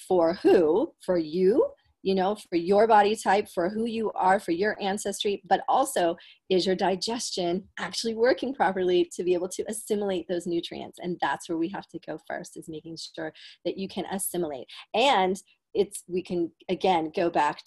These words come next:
to emotionally. Are we able to assimilate all the information that is coming at us? When we talked about this, it's both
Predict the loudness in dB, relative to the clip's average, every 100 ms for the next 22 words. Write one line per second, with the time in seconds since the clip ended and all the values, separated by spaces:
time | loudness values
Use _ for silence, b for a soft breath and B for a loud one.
0 | -2 2 4 2 0 -2 0 0 0 -4
1 | -8 -10 -6 -2 -2 -2 2 4 4 2
2 | 0 -4 -4 -2 0 0 -2 -2 -2 -2
3 | -4 -6 -4 -2 0 -2 -4 -6 -8 -14
4 | b b -4 2 4 2 -2 -8 -4 -4
5 | -2 -2 -2 -4 -8 -12 -6 -4 -2 -4
6 | 0 0 2 0 -2 -6 -10 -12 -6 -6
7 | -6